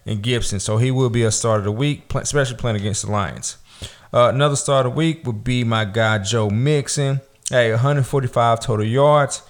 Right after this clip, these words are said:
thirty-five touches, man. The guy had thirty-five touches. I mean, do I need to say more? Now, also, Cincinnati lost Higgins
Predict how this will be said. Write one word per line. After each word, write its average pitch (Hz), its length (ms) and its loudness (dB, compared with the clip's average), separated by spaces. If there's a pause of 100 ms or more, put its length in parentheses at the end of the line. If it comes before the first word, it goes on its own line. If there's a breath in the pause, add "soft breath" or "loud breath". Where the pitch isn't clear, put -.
(420 soft breath)
thirty-five 165 440 2
touches, 98 360 -4
man. 104 280 -6 (460)
The 127 80 -6
guy 143 180 4
had 135 220 2
thirty-five 107 360 -2
touches. - 400 -8 (140)
I 127 60 -2
mean, 123 200 2 (140)
do 135 80 0
I 135 60 4
need 139 160 2
to 127 80 -2
say 110 180 -2
more? 101 300 -4 (420 loud breath)
Now, 120 340 -2 (800)
also, 151 320 4
Cincinnati 123 580 2
lost 113 320 4
Higgins 123 460 -2